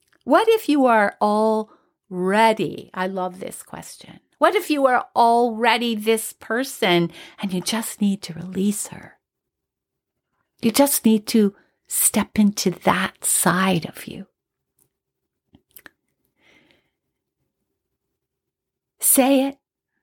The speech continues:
see it, be it. This is what will pull you through any transition your life is taking you through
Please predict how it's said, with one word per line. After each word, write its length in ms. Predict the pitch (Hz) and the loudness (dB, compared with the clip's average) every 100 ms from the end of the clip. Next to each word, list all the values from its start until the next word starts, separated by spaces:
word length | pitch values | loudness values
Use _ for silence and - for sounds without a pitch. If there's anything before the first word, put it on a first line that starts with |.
| _ _ - | _ _ -6
see 420 | - 262 277 277 | 0 2 2 0
it, 140 | - _ _ _ _ 202 | -2 _ _ _ _ -6
be 300 | 202 220 208 | -2 -2 -4
it. 120 | - _ - | -10 _ -2
This 480 | 269 277 - - - - | 0 0 -4 -6 -12 -4
is 180 | 247 - | -4 0
what 240 | 226 - | -4 -4
will 200 | 208 208 _ | -6 -8 _
pull 380 | - 240 240 | 0 2 4
you 220 | 220 208 202 | 2 0 -2
through 640 | - 220 220 214 190 - - | -4 0 4 4 4 0 -2
any 520 | - 240 254 269 277 277 | 2 4 6 8 6 4
transition 1600 | - 269 240 233 220 208 208 262 - - 214 180 175 175 175 175 _ _ _ _ _ _ _ _ | 2 2 4 4 2 0 2 2 0 0 0 2 0 0 -4 -8 _ _ _ _ _ _ _ _
your 320 | - 196 190 190 | -2 2 4 4
life 320 | 185 190 - | 2 0 -2
is 160 | 185 | -10
taking 420 | - 180 175 202 185 | -8 -8 -4 -2 -2
you 120 | 185 | -4
through 600 | - - 196 196 - | -8 -8 -4 -4 -4